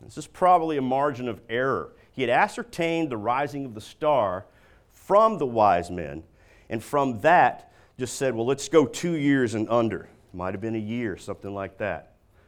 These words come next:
But that doesn't mean Jesus was necessarily two. It just, Herod wants to make sure that these, that whoever this is, is taken care of. Hence, two years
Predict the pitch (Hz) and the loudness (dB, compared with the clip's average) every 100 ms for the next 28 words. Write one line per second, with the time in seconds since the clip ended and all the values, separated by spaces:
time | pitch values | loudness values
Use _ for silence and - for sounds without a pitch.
0 | _ _ - 110 131 107 147 185 151 147 | _ _ -2 -2 0 -2 -2 0 -2 -2
1 | 123 127 113 120 120 113 95 - 135 123 | -4 -8 -8 -8 -8 -8 -10 -6 -2 -2
2 | 104 87 - - 240 135 - - _ _ | -2 -8 -12 -8 -2 -2 -4 -14 _ _
3 | _ _ _ - 85 - 127 - - 101 | _ _ _ -16 -10 -6 -6 -8 -16 -18
4 | - 147 156 131 113 101 107 - 110 110 | -6 0 2 2 0 -2 -4 -6 -8 -4
5 | 107 104 - _ _ - - - 135 123 | -4 -6 -14 _ _ -20 -18 -6 -4 -2
6 | 82 71 - _ _ _ _ 82 - 104 | -4 -6 -18 _ _ _ _ -16 -10 -10
7 | 101 - - 98 92 - 160 143 165 170 | -10 -14 -14 -12 -10 -4 0 4 4 4
8 | 165 151 151 147 151 147 98 - - - | 0 0 -2 -2 0 2 2 -2 -12 -16
9 | - _ _ - - - 117 110 110 92 | -18 _ _ -18 -16 -6 -6 -4 -8 -8
10 | - - 120 120 107 73 - _ _ _ | -12 -8 -2 0 0 -4 -10 _ _ _
11 | _ _ _ _ _ 135 123 - - - | _ _ _ _ _ -8 -8 -12 -20 -8
12 | 156 151 127 123 117 110 - | -6 -4 -2 -2 -2 -4 -10